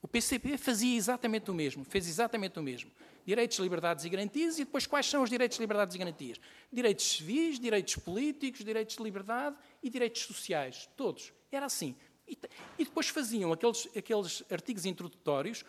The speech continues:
regime dos direitos, liberdades e garantias. E punham lá aquele dezoito número um, dezoito número dois,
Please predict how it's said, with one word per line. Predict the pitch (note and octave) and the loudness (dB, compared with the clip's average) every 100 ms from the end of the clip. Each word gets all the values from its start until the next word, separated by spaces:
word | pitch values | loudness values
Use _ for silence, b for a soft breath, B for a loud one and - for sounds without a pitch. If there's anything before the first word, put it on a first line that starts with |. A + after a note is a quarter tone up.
| B B | B B
regime | G3+ G3 A3 F#3 C#4+ D#4+ D4+ | 2 4 4 4 4 4 2
dos | B3+ | 2
direitos, | G3+ A3 C4+ - | 2 4 4 2
liberdades | A#3 B3 G#3 B3 A3+ G3 | -2 -2 -2 -2 -4 -6
e | |
garantias. | G#3 G3 F#3 C#3+ A#2+ C3 b b b | -4 -4 -8 -10 -12 -14 b b b
E | |
punham | - D4+ F4 | -8 -4 0
lá | D#4+ D#4 | 0 0
aquele | B3+ - A3 | -2 0 0
dezoito | D3 F#3 G3+ G3+ | 0 -2 0 -2
número | G3+ A3+ | -2 -2
um, | D#4+ D#4+ | 0 -2
dezoito | A#3 F3 G#3+ - | -2 -4 -6 -6
número | G#3 G#3 | -4 -2
dois, | B3 C#4 | -2 -6